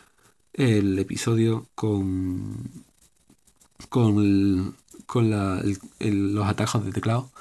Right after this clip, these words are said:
de Windows diez. Y nada, en principio está todo dicho. Gracias por escuchar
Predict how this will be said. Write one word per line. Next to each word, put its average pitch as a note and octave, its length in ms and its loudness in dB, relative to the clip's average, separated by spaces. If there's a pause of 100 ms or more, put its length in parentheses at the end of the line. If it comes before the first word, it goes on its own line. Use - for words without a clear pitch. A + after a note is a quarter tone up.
(500)
de G2 840 0
Windows A2+ 320 0
diez. - 160 -6 (1700)
Y A2+ 140 0
nada, B2+ 440 -4 (200)
en A#2+ 120 -2
principio A2 420 -4 (280)
está A2+ 340 -2
todo A2+ 240 -4
dicho. F3+ 400 -2 (1300)
Gracias C3 360 0
por A2+ 120 0
escuchar A2+ 480 -4